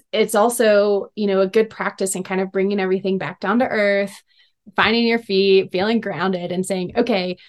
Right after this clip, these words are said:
um, let's triage, let's prioritize this. What needs to happen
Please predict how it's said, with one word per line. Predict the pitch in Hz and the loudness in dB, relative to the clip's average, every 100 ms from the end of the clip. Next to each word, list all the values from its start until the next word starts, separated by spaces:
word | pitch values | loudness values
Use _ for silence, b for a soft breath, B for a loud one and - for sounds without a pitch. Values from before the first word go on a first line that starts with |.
| B B | B B
um, | 202 190 190 - _ _ _ _ - | 0 0 0 -4 _ _ _ _ -8
let's | 240 226 233 - - _ | 0 2 0 -6 -12 _
triage, | - 262 240 220 214 208 | -4 -2 0 0 0 -2
let's | 214 | -6
prioritize | - 220 196 208 202 196 190 185 | -4 0 2 0 -2 -4 -4 -4
this. | 185 185 214 | -6 -6 -6
What | 208 | -4
needs | 220 208 - | -2 -2 -4
to | |
happen | - 175 - 180 | -6 -6 -6 -8